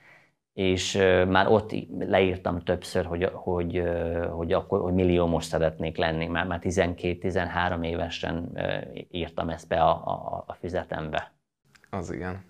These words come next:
Speaker 2: És akkor volt ez a térképes vállalkozásod. E-, ez ho-, meddig jutott, vagy hogy, hogy lett ennek vége?
Speaker 1: Ezt négy évig csináltam, és ezt kibővítettem három országra, szóval Prágába, Csehországban és Bécsben csináltam.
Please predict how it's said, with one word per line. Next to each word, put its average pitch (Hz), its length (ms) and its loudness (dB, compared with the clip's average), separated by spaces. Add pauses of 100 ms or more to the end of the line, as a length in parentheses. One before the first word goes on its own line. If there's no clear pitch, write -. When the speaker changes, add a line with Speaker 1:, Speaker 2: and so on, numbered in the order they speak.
(1040)
Speaker 2:
És - 200 -10
akkor - 200 -2
volt 113 260 4
ez 98 100 -2
a 104 100 -4
térképes 92 600 0
vállalkozásod. 113 1000 -2 (600)
E-, - 200 -4
ez 82 240 -2
ho-, 90 300 -2
meddig 90 320 -2
jutott, 85 320 -2
vagy - 200 -8 (440)
hogy, 85 200 -4
hogy 87 180 -4
lett 85 220 -4
ennek 87 240 -8
vége? 85 360 -6 (240)
Speaker 1:
Ezt - 280 -4
négy 113 340 4
évig 101 380 4
csináltam, 120 840 2
és - 180 -4
ezt 95 220 2
kibővítettem 92 840 2
három 92 380 2
országra, 131 840 2
szóval 92 260 -2
Prágába, 101 880 4
Csehországban 101 840 4
és - 180 -4
Bécsben 98 580 2
csináltam. 135 880 2